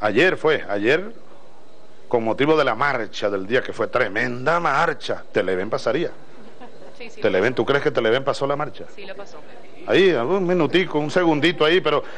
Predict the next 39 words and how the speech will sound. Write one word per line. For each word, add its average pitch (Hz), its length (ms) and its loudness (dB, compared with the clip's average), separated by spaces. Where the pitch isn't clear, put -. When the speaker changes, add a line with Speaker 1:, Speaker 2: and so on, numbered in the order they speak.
Speaker 1:
si - 180 2
hubieran 165 300 4
tenido 202 240 2
la 185 120 4
marcha 180 420 2
del, 135 360 0
la 131 180 4
marcha 156 340 0
que 180 100 0
lograron 160 760 2
aglutinar 135 760 2
el 120 420 4
once 160 300 4
de 170 100 6
abril, 170 280 4
esa 135 180 2
sí 139 120 -2
la 147 140 2
pasó 151 240 2
Televen 165 640 2
veinticuatro 170 680 2
horas, 135 180 2
hasta 127 300 2
suspendieron 165 560 2
la 190 100 4
propaganda 170 560 2
en 160 80 -2
Televen. 147 460 2
Tuvo 170 240 4
Camero 180 360 2
que 180 100 0
pelar 170 260 2
por 180 120 2
la 175 100 4
chequera 151 460 2
para 143 160 0
pagarle 147 320 2
a 147 40 2
ustedes, 123 380 0